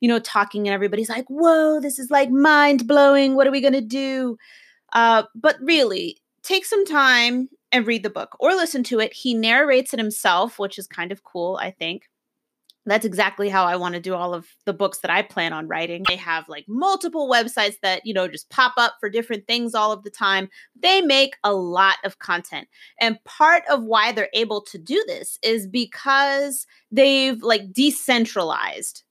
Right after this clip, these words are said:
content. So not all of it funnels up to the top, right? And so they've kind of, they've got their editors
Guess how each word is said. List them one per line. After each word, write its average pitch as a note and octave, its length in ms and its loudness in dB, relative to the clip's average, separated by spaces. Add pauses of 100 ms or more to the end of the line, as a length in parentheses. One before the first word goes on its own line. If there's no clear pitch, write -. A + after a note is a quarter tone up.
(140)
content. D#3+ 640 -4
So - 200 -2
not D4 220 4
all C4 220 4
of A#3+ 80 0
it - 240 -2
funnels A#3 320 0
up F#3+ 220 -6
to G3+ 100 -12
the F3 100 -18
top, - 380 -10 (1040)
right? G#3+ 340 2
And A3 160 -2
so A#3+ 120 -4
they've G#3+ 140 0
kind B3 200 0
of, G#3+ 100 0
they've G#3+ 160 -2
got C4+ 240 0
their - 220 0
editors G3+ 600 0